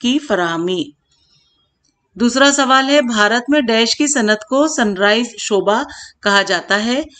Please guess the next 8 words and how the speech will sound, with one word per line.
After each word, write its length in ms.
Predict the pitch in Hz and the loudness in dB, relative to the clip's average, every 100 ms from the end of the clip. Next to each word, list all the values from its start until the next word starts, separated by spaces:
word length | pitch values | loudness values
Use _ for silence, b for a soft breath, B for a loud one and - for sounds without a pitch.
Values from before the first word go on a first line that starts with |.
| B B | B B
तो 100 | 226 | -2
जवाब 400 | 208 202 214 214 | 2 4 2 2
बे 300 | 202 240 311 - | 4 4 2 -4
सही 360 | 208 214 247 | 0 2 2
है, 200 | 247 277 | 2 2
मोटर 420 | 294 202 190 220 | 2 0 0 0
साजी 420 | 220 214 180 180 214 | 0 -2 -2 0 -2
का। 300 | 247 302 | -2 -4